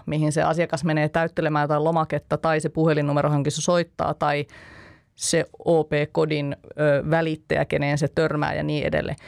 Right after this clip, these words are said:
Eli tavallaan ne yksittäiset tiimit vaikuttaa niihin yksittäisiin tuotteisiin ja palveluihin ja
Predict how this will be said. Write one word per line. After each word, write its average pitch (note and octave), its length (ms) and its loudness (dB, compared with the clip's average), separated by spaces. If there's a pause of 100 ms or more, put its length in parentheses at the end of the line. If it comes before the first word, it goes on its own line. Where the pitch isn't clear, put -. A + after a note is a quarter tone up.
(220)
Eli D#3+ 140 2
tavallaan E3 400 0
ne E3 100 -2
yksittäiset F3 680 -2
tiimit F#3+ 420 2
vaikuttaa D#3 600 0
niihin D#3 280 -2
yksittäisiin D#3 720 -2
tuotteisiin D3+ 500 0
ja C#3+ 80 2
palveluihin D3+ 540 0
ja D3 60 -2